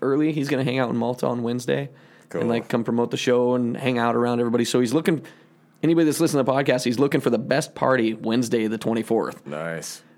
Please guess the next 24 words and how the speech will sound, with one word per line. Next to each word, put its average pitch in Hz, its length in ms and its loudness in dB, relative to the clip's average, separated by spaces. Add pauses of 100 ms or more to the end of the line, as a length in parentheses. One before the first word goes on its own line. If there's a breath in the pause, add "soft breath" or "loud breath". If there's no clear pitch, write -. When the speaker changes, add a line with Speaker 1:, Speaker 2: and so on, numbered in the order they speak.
(140)
Speaker 1:
And, 123 360 0
uh, 117 320 0 (600)
and 127 460 0
Adam's 127 380 0
gonna 131 120 0
fly 139 300 -2
in 135 300 2
on 127 200 2
Wednesday, 131 320 0
so - 140 0
I 123 60 2
don't 127 80 0
know 127 60 0
if 120 100 0
I 120 60 2
gotta 123 100 0
pick 120 180 -4
him 120 80 0
up 123 160 -2
yet 127 140 2
or 127 60 0
if 117 100 -4
there's 117 140 -2
somebody 120 280 0